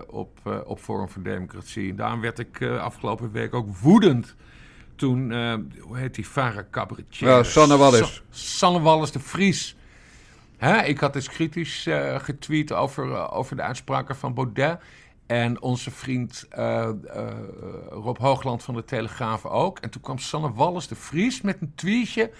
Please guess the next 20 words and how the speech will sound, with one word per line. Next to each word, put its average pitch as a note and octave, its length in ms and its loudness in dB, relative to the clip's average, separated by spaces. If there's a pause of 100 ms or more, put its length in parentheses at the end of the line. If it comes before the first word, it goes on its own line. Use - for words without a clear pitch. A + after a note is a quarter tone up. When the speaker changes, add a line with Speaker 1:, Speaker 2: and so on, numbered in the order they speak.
(280)
Speaker 1:
"Oh, B3+ 300 8
oh, G#3+ 360 10
ik, G#3+ 160 0
oh, A#3 380 10
ik G#3+ 100 0
ben A3 140 4
zo A3 120 2
blij A#3+ 340 8
dat, G#3 320 -2
dat G#3 240 -4 (320)
Rob - 260 -4
Hoogland G3+ 500 2
en F3 100 -4
Bas G#3+ 200 0
Paternotte G#3 600 0
nu F#3+ 140 -2
eindelijk G3+ 400 0
ook - 200 0
inzien, F3 680 0 (380)
eh, F3+ 400 2